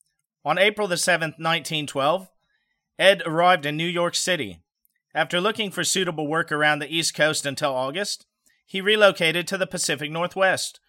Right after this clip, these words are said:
which was experiencing a logging boom. On June the fifth, nineteen seventeen, while in Oregon,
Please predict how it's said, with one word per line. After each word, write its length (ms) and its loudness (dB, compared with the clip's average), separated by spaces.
which 180 -8
was 160 -2
experiencing 720 0
a 100 0
logging 420 0
boom. 320 -6
On 160 -2
June 220 0
the 80 0
fifth, 260 -2
nineteen 440 -2
seventeen, 640 -2
while 180 0
in 100 -2
Oregon, 420 -2